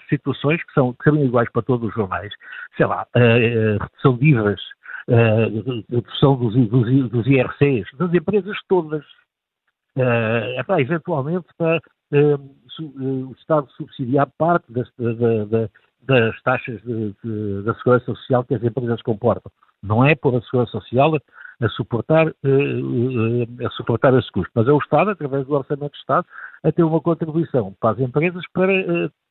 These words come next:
diminuir esses custos. Isto teria sempre que ser uma coisa completamente transversal. Eh,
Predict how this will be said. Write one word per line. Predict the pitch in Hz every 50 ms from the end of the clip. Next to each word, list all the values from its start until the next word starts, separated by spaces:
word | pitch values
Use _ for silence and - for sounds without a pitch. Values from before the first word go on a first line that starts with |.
| _ 127 _ -
diminuir | 156 180 170 156 151 147 147 165 175 180 180 -
esses | - 151 170 - - - -
custos. | - 98 95 - - _ _ _ _ _ _ - _ _ - - -
Isto | - 240 - -
teria | - 127 117 104
sempre | - - 151 143 -
que | -
ser | - 185
uma | 175 170
coisa | - 185 170 160 165 -
completamente | - 190 196 190 - - 160 175 170 - - 165 160 170 175 170 -
transversal. | - 170 170 147 147 165 147 - - 165 139 127 123 - _ _ _ _ _ _ _ _ _ -
Eh, | 143 135 131 127